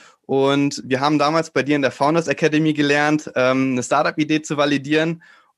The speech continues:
und, äh, ja, einfach mal Dinge zu tun. Deswegen auch dieser Podcast. Und, äh, da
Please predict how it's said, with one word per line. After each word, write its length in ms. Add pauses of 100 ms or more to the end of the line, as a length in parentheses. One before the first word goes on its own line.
und, 760
äh, 200
ja, 300
einfach 260
mal 160
Dinge 240
zu 140
tun. 420
Deswegen 320
auch 140
dieser 180
Podcast. 680 (500)
Und, 680
äh, 160
da 200